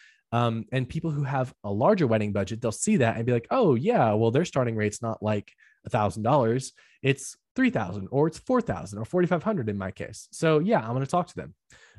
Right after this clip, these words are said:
Um, and they will inquire and then you'll go from there. So I'm a really big proponent of putting a starting rate, or if you just put no pricing, that's fine too, but you're gonna get a whole lot of leads and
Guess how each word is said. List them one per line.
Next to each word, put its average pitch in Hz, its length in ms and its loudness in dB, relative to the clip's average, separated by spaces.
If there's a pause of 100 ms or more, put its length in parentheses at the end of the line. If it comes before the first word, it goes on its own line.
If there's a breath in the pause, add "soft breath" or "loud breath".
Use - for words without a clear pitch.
(100)
Um, 117 400 0 (840)
and 131 140 0
they 131 100 2
will 123 160 2
inquire 123 480 2
and 120 180 -8
then 110 140 -4
you'll 104 160 -8
go 101 120 -6
from 92 180 -16
there. 101 160 -16 (340 loud breath)
So 143 220 2
I'm 180 180 2
a 208 80 2
really 139 220 4
big 117 120 0
proponent 113 360 -4
of 101 100 -10
putting 107 220 -2
a 101 40 -6
starting 104 380 -2
rate, 101 240 -4 (300 soft breath)
or 170 520 4
if 127 140 -2
you 135 60 -2
just 139 160 -2
put 127 160 0
no 123 180 4
pricing, 127 420 0
that's 143 200 0
fine 131 180 0
too, 123 220 -2
but 117 80 0
you're 120 80 2
gonna 131 120 2
get 120 120 2
a 117 40 0
whole 120 200 2
lot 110 160 2
of 107 80 0
leads 107 360 -4
and 110 380 -4